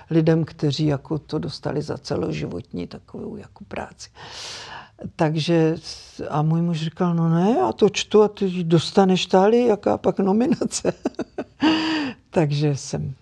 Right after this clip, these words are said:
se potom na to těšila a, mm, bylo to taky, mm, docela já jsem až byla překvapená, že v tom Národním divadle, kde jsem vlastně stála prvně na tom, ne, ne, ne,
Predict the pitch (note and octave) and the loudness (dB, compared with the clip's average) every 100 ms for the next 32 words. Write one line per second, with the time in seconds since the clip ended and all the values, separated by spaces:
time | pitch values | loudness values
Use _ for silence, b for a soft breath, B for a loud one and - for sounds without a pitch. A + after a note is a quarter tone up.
0 | _ - - - - - C3 - _ _ | _ -16 -14 -14 -10 -8 -8 -12 _ _
1 | _ _ B B B B - C#3+ D3 - | _ _ B B B B -2 -2 -2 -4
2 | C3+ - E3+ D#3+ E3 - - C#3+ C#3 B | -4 -2 0 2 0 -2 -6 -6 -6 B
3 | B B _ - E2 - - - - - | B B _ -12 -10 -8 -8 -8 -8 -8
4 | G3 G3 G#3+ A3+ A3+ A#3 A3+ A3+ A#3 G#3 | -6 2 6 6 4 0 0 0 0 0
5 | G#3 G#3 G#3 G3 - - G3+ A#3+ A#3+ _ | 0 -2 -4 -6 -10 -16 -20 -20 -20 _
6 | _ - F#3+ A3 - C4+ B3+ B3 A#3+ - | _ -4 2 2 4 4 6 4 2 0
7 | A#3+ A3 G#3 A#3 A#3 - A3+ A3+ A3 A3+ | -2 0 4 4 4 0 2 2 4 2
8 | A3+ A3+ A3 - A3+ G#3 G#3 G3+ G#3 G#3+ | 4 2 0 0 2 4 4 4 2 0
9 | G#3 F#3+ F#3 F#3 G3+ G3+ B B B B | 2 4 4 4 0 -2 B B B B
10 | B F#3+ F3+ E3+ - F#3+ F#3 F3 E3 - | B 0 2 2 4 4 4 4 2 0
11 | F3 - - E3 E3 E3 E3+ E3 E3+ E3+ | -4 -2 0 2 2 2 2 4 2 0
12 | D#3+ - F3+ - - B3 F3 E3 F3 A#3+ | -4 -4 -8 -4 4 4 6 0 -2 -6
13 | F3+ | -8